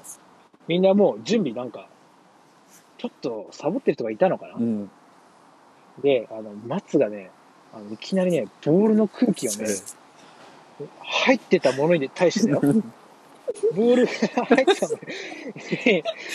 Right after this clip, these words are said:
Speaker 1: いきなりね、あの、空気抜き出したの、ボール。プシュー、プシューって入って。
Speaker 2: はい。
Speaker 1: もう二十個ぐらいはもうね、
Speaker 2: うん。
Speaker 1: 用意したボールに対してね、一つずつね、こう、体重かけてこう抜いていくわけ。
Speaker 2: はい。
Speaker 1: で、みんなね、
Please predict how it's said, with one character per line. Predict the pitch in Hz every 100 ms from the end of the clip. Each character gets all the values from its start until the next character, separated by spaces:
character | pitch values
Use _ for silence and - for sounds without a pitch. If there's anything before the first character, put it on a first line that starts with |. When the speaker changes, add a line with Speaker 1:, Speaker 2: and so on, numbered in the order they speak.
| -
Speaker 1:
い | 226
き | 262
な | 285 277
り |
ね、 | 262 208 - - - - - - -
あ | 151
の、 | 156
空 | - 330
気 | - 180
抜 | 208
き | 311
出 | 349
し | 339
た | 214
の、 | 143
ボ | 151
ー | 147
ル。 | 143 233 - - - - -
プ | -
シ | - - 202
ュ | 208
ー、 | - - 135 370 - - _ _
プ |
シ | - - 208
ュ |
ー | 214
っ | 214
て | 220
入 | 120 117
っ | 117
て。 |
Speaker 2:
は | 107
い。 | 101 - - - 165 156
Speaker 1:
も | 214 208
う |
二 | 196
十 | 196 220
個 | 240 233
ぐ |
ら | 226
い | 180
は |
も | 165 170 147
う |
ね、 | - 214 214 -
Speaker 2:
う | 180
ん。 |
Speaker 1:
用 | 190
意 |
し | 175
た | 147
ボ | 156 170
ー |
ル | 175
に |
対 | 165 185
し | -
て | 147
ね、 | 143 139 - -
一 | 185 - 240
つ |
ず | 254
つ | 185
ね、 | 160
こ | 151 160 160
う、 | - - - - - -
体 | 202
重 | 202 220
か | 233
け |
て | 180
こ | 151
う |
抜 | 165
い | 214
て | 240
い |
く | 196
わ | 220
け。 | 107
Speaker 2:
は | 107
い。 | 101 - - - -
Speaker 1:
で、 | 180
み | 240
ん | 277
な | 277
ね、 | 269